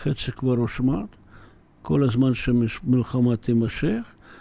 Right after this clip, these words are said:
ימותו יותר ויותר חיילים אוקראינים, ואף אחד לא יכול להציל אותם, וכמה שיותר אמריקאים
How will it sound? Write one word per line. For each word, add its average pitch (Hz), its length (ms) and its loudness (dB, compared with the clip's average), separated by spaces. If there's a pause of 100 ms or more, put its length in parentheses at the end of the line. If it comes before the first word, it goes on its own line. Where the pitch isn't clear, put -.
(180)
ימותו 123 480 4
יותר 151 460 0
ויותר 127 460 -4
חיילים 117 440 -2
אוקראינים, 151 680 -4 (500)
ואף 139 520 -2
אחד 160 320 -4
לא 143 60 0
יכול 135 400 -4
להציל - 380 -6
אותם, 254 300 -10 (920)
וכמה 180 540 2
שיותר 131 500 0
אמריקאים 123 680 2